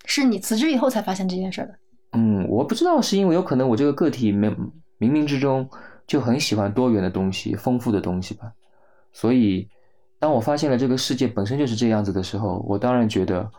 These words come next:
Speaker 2: 哇，那好像我之前生活的那所谓的前半生，那只是一个梦。然后当你看到了所谓真实的世界，你才会发现，哦，梦醒了，真实的世界应该是那个样子的。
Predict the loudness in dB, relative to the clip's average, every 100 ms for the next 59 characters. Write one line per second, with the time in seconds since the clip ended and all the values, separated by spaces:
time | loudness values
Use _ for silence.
0 | -20 _ _ -4 -2 0 0 2 0 -4
1 | -12 -20 _ -10 -4 0 2 2 0 -4
2 | -12 -20 _ _ _ _ -4 -2 -2 0
3 | 0 0 -2 -2 -2 0 0 0 0 0
4 | 0 0 0 -2 -2 -2 -2 -4 -6 -8
5 | -16 -20 _ 0 2 2 2 2 0 -6
6 | -14 _ _ _ _ _ _ _ _ _
7 | _ _ _ -2 0 0 0 2 0 0
8 | 0 2 2 0 0 0 0 -2 2 0
9 | 0 0 2 0 0 0 0 0 -2 -4
10 | -8 -18 -20 -4 0 0 0 0 0 0
11 | -4 -12 _ -4 -2 2 0 0 2 2
12 | 2 0 0 0 2 2 -2 -6 -12